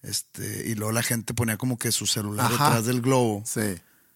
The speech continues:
Speaker 1: Y parecían velas, ¿no?
Speaker 2: Sí,
Speaker 1: Entonces,
Speaker 2: sí.
Speaker 1: sí, se, se veía, se veía súper cabrón. Me gustó mucho eso.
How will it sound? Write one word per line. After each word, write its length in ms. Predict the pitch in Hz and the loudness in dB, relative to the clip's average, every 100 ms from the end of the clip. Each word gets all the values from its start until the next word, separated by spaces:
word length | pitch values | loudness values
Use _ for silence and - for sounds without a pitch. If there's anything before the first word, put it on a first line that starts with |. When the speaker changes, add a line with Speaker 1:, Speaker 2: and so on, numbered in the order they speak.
| _ _ _ _ - | _ _ _ _ -6
Speaker 1:
Y 260 | 110 104 | -4 -2
parecían 600 | 98 - 110 101 110 107 110 | -4 -2 -2 0 -2 -2 2
velas, 420 | 117 143 117 104 | 4 4 4 2
¿no? 120 | 107 | 0
Speaker 2:
Sí, 60 | 120 | 2
Speaker 1:
Entonces, 480 | 113 90 113 107 104 | 0 -2 -4 0 0
Speaker 2:
sí. 60 | 98 | 0
Speaker 1:
sí, 100 | 98 | -2
se, 220 | - 104 | -4 -4
se 140 | 101 | -4
veía, 260 | 92 95 98 | -6 -8 -12
se 200 | 98 - | -8 -8
veía 140 | - 104 | -8 -8
súper 320 | 117 104 101 | -8 -10 -12
cabrón. 320 | - 98 104 | -12 -12 -10
Me 80 | 107 | -10
gustó 260 | 98 - 104 | -8 -8 -6
mucho 320 | 113 110 110 | -6 -4 -2
eso. 240 | 101 120 | -2 -4